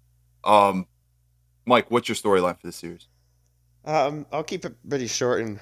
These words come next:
Speaker 2: uh, sweet here. I just need Jason Tatum to be more consistent at, at a high level than he was last year in the playoffs. A lot of it was Jaylen Brown. Tatum had spots where he was great. Tatum had spots where he wasn't great. So I think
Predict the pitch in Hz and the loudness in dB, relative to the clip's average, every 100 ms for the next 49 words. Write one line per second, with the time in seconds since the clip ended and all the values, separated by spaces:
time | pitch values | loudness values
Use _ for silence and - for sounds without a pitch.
0 | - 113 104 98 - 110 107 113 110 117 | -12 -4 -2 -2 -4 -4 -2 0 0 0
1 | 117 131 160 123 110 117 117 123 104 113 | -4 -8 -6 -6 -2 -4 -2 -8 -4 -2
2 | 107 104 101 - 101 95 95 85 95 95 | -2 -4 -8 -6 -4 -2 -4 -6 -6 -6
3 | 95 98 95 107 92 101 95 - 98 95 | -4 -4 -4 -8 -10 -8 -10 -6 -6 -6
4 | - _ - 92 92 - - 92 85 104 | -12 _ -12 -8 -8 -8 -8 -8 -6 -4
5 | 101 95 95 92 90 90 92 90 90 82 | -4 -2 -4 -4 -6 -6 -6 -6 -6 -6
6 | 87 90 - 98 92 90 92 90 90 - | -6 -6 -6 -8 -10 -8 -6 -6 -6 -8
7 | 85 87 85 87 82 85 - 90 87 85 | -8 -6 -6 -6 -8 -10 -8 -6 -4 -6
8 | 82 110 113 107 107 _ _ _ _ _ | -4 -2 -2 -6 -10 _ _ _ _ _
9 | _ _ _ _ - 113 107 104 98 - | _ _ _ _ -6 -4 -4 -4 -4 -4
10 | - 127 127 131 127 123 113 113 120 120 | 0 0 0 -2 0 -2 -2 -2 -2 -2
11 | - - 95 87 90 85 - 95 - 92 | -6 -12 -10 -8 -10 -10 -8 -8 -6 -8
12 | 90 90 98 90 78 85 85 - 98 92 | -6 -6 -6 -8 -10 -8 -8 -10 -8 -8
13 | 113 143 | -8 -10